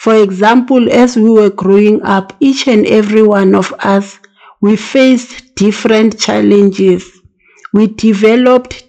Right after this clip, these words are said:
different coping mechanisms. If you were bullied at school,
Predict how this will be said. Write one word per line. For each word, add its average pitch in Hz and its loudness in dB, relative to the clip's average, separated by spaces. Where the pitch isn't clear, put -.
different 240 -2
coping 220 -2
mechanisms. 190 0
If 339 0
you 262 2
were 208 2
bullied 202 0
at 190 0
school, 190 -2